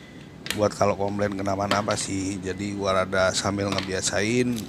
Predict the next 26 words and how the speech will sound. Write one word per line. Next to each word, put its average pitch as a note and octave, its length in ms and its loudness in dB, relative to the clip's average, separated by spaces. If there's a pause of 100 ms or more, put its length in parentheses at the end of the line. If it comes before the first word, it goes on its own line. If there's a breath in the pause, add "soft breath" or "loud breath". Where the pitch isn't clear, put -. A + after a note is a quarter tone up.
(420)
kalau F#2 320 0
apa-apa G2+ 400 4
unboxing. G2+ 480 -2
Mungkin A2+ 320 2
nanti G#2 240 2
di G#2 160 -4
channel A#2 480 4
gua G#2+ 160 -2
juga G#2 320 -2 (560)
unboxing G#2+ 560 -2
juga A2 320 6
ya, G2+ 160 4 (720 loud breath)
unboxing G#2 480 -4
apa F#2+ 320 2
aja G#2 160 4
sekalian G2+ 640 2
gitu, F#2 400 -4 (160)
dokumentasi F#2 880 -6 (640)
ya. F#2 160 -4
By F2 160 -2
the F#2 80 -4
way, G#2 160 4
ini G2 160 0
vlog G2+ 240 2
ya. F#2 240 0
<laughs> - 80 -12